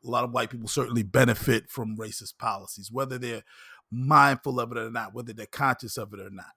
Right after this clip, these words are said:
And they should try to be more conscious of, of it. Uh, you know, as I said, uh, you know, <laughs> if somebody calls you a racist, by the way, and, and you're not, you know,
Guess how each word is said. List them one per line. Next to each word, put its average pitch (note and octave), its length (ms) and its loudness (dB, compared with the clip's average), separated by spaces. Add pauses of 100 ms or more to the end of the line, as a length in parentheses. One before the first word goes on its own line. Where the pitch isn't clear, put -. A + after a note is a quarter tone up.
(440)
And A2+ 200 -6
they A2+ 80 -8
should A2+ 340 -8
try B2+ 260 4
to A2+ 60 -6
be A2 160 -8
more A2 220 -6
conscious - 580 -8
of, G#2 260 -6 (200)
of A#2+ 220 0 (100)
it. A#2 220 -2 (580)
Uh, F#2+ 440 -6 (160)
you B2 100 0
know, F#2+ 240 -4
as F#2+ 80 -4
I A2 80 -2
said, G2+ 400 0
uh, F#2+ 220 -8
you A#2 100 -10
know, F#2 260 -16 (300)
<laughs> - 300 -20
if - 100 -6
somebody C#3 320 4
calls B2+ 340 2
you B2+ 140 2
a A2 80 -2
racist, A#2 560 -2
by G#2+ 220 2
the G2+ 100 -12
way, G2 480 -8
and, G2+ 160 -4
and G2+ 260 -4
you're A2 160 2
not, A2 280 4 (200)
you A#2+ 120 -6
know, G2 180 -12